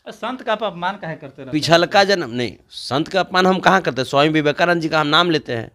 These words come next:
Speaker 2: उनको पूजा करते हैं, रामकृष्ण परमहंस का पूजा करते हैं।
Speaker 1: तो इनका भी करिए।
Speaker 2: विनोबा भावे जी को
Speaker 1: तो
Speaker 2: पूजा
Speaker 1: इनका भी
Speaker 2: करते हैं,
Speaker 1: करिए।
Speaker 2: ज्योतिबा फूले जी का पूजा करते हैं।
Speaker 1: हम्म।
Speaker 2: ये लंठ है।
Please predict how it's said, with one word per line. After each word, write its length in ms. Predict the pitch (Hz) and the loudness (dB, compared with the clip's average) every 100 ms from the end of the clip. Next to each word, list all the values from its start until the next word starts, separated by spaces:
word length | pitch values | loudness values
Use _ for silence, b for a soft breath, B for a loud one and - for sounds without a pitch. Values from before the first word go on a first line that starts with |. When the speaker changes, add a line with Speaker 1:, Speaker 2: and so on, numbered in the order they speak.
| _ - 139 | _ -18 -10
Speaker 2:
उनको 220 | 143 151 | -6 -6
पूजा 300 | 143 147 170 | -4 0 0
करते 260 | 170 - | -2 -6
हैं, 220 | 117 120 _ _ _ _ - | -8 -10 _ _ _ _ 0
रामकृष्ण 500 | 147 170 170 143 147 | 2 2 0 -4 -2
परमहंस 400 | 156 147 156 151 | -2 0 0 -2
का 120 | 156 | -4
पूजा 280 | 139 147 170 | -2 0 0
करते 280 | 160 127 | 0 -6
हैं। 220 | 123 131 _ _ _ 147 147 - | -10 -12 _ _ _ -20 -20 -16
Speaker 1:
तो 60 | 151 | -12
इनका 240 | 147 208 | 0 2
भी 100 | 214 | 4
करिए। 260 | 202 190 196 | 2 0 -4
Speaker 2:
विनोबा 400 | 107 147 165 180 | 0 4 6 6
भावे 320 | 170 165 175 | 6 6 6
जी 80 | 170 | 4
को 120 | 165 | 0
Speaker 1:
तो 40 | 160 | -4
Speaker 2:
पूजा 240 | 156 160 | -2 0
Speaker 1:
इनका 160 | 175 196 | 0 -2
भी 100 | 185 | -4
Speaker 2:
करते 120 | 147 | -8
हैं, 200 | 156 165 | -10 -14
Speaker 1:
करिए। 100 | 120 | -6
Speaker 2:
ज्योतिबा 400 | 147 147 170 185 | -4 0 4 4
फूले 340 | 139 160 185 | 2 2 2
जी 120 | 175 175 | 4 2
का 100 | 165 | 2
पूजा 300 | 160 160 180 | 0 2 2
करते 260 | 170 156 | 0 -4
हैं। 160 | 151 151 _ | -8 -10 _
Speaker 1:
हम्म। 300 | 151 156 139 - _ | -20 -20 -20 -20 _
Speaker 2:
ये 140 | 127 143 | -8 0
लंठ 520 | 131 143 180 190 - | 6 8 8 4 -4
है। 260 | 120 - | -4 -4